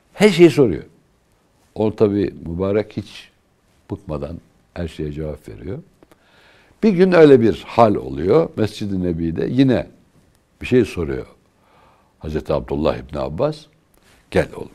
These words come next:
diyor. Kucağına oturtuyor. "Koy bakayım avuçlarını benim avucumun içine." Peki. Koyuyor.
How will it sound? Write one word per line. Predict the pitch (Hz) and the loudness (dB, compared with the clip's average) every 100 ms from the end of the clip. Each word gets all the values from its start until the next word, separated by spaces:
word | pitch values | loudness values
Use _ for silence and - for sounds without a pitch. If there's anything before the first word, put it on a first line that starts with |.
| - | -16
diyor. | - - _ _ _ _ _ _ _ _ - | -12 -12 _ _ _ _ _ _ _ _ -16
Kucağına | 78 82 80 | -8 -4 -4
oturtuyor. | 73 - - - - 73 98 _ _ _ _ _ | -6 -10 -16 -18 -18 -18 -20 _ _ _ _ _
"Koy | - 135 | 4 6
bakayım | 127 - 101 | 6 4 2
avuçlarını | 87 78 - 80 73 | 2 0 -4 -6 -2
benim | 76 76 | -2 0
avucumun | 73 65 69 67 | -2 -4 -8 -8
içine." | - 69 85 - _ _ _ _ _ _ _ _ _ _ _ _ _ _ _ - | -12 -12 -14 -16 _ _ _ _ _ _ _ _ _ _ _ _ _ _ _ 0
Peki. | 120 - 90 - - _ _ _ _ _ _ _ _ | 0 0 -6 -8 -16 _ _ _ _ _ _ _ _
Koyuyor. | _ _ - | _ _ -20